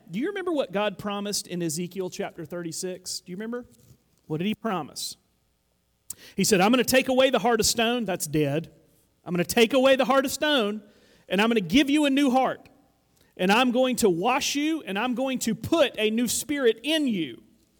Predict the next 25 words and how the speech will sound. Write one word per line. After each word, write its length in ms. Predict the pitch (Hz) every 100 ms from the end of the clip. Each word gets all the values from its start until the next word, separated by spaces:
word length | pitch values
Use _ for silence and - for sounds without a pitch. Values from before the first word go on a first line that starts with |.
| _
because 340 | 185 196 214 170
you're 100 | 190
dead." 300 | 170 127 - _ _ _ _ _ _ _ _ _ _ _ _ _ _ _ _ _ _ _ _ _ -
Verse 280 | 180 196
eight. 320 | 196 156 - - _ _ _ _ _ _ _ _ _ _ _ _ _ - -
Jesus 440 | 143 214 208 214 226
uses 300 | 226 190 175
a 80 |
word 300 | 175 208 220
play 240 | 190 214 202
between 420 | 175 - 214 202
the 60 | 170
Greek 320 | 170 208 -
word 280 | 180 165 156
pneuma 520 | 160 208 240 277 285
and 160 | 185 175
the 60 |
Hebrew 420 | 165 233 196 208
word 240 | 202 190 170
ruach, 760 | 156 180 226 185 160 - - - _ _
which 200 | - 165
is 120 | 175 135
breath, 400 | 151 175 185 180
wind, 380 | 160 175 180
spirit, 640 | - - 202 190 214 -